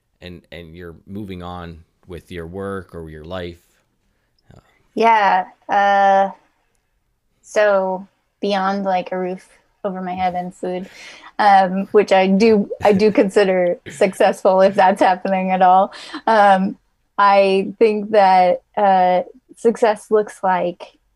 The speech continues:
Speaker 2: um, a healthy work, like, life balance. Um, and it looks like continuing to make artwork long-term.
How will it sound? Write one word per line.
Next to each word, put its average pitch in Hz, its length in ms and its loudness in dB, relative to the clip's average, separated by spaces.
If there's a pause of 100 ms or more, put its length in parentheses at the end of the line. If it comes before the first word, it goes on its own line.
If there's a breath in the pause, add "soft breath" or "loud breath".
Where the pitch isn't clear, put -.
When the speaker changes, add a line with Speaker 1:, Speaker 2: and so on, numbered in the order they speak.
(300)
Speaker 2:
um, 180 600 -6 (1300)
a 196 260 -8
healthy 202 320 0
work, 202 220 -4
like, 202 140 -8 (160)
life 190 380 0
balance. 190 640 -6 (440)
Um, 175 580 -4 (120)
and 185 640 -2
it 196 160 -2
looks 190 300 -6 (100)
like 180 520 -2 (140)
continuing 196 960 -6
to 175 320 -4
make 175 340 -6
artwork 190 500 -4
long-term. 190 880 -2